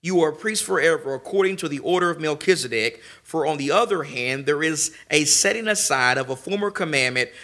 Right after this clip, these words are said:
because of its weakness and uselessness. For the law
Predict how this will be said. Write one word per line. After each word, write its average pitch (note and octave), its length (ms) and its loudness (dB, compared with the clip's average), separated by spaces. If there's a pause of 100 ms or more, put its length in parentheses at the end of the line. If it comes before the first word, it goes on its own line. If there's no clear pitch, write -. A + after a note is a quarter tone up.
because D3 360 0
of C3+ 160 -4
its B2+ 120 -2
weakness F3 680 -4
and D3+ 260 -4 (180)
uselessness. C#3 1120 -6 (1160)
For C#3+ 80 -2
the C#3 60 2
law C#3 680 0